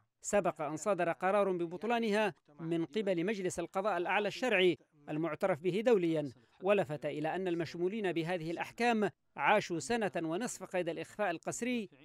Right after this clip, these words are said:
خلال فترة الاعتقال الممتدة منذ عام ألفين وخمسة عشر.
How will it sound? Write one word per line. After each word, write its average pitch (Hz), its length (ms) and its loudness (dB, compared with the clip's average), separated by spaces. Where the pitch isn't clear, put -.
خلال 143 320 -4
فترة 196 380 -4
الاعتقال 175 520 -2
الممتدة 180 540 0
منذ 175 260 -4
عام 196 320 2
ألفين 202 380 -2
وخمسة 233 400 -6
عشر. 156 500 -2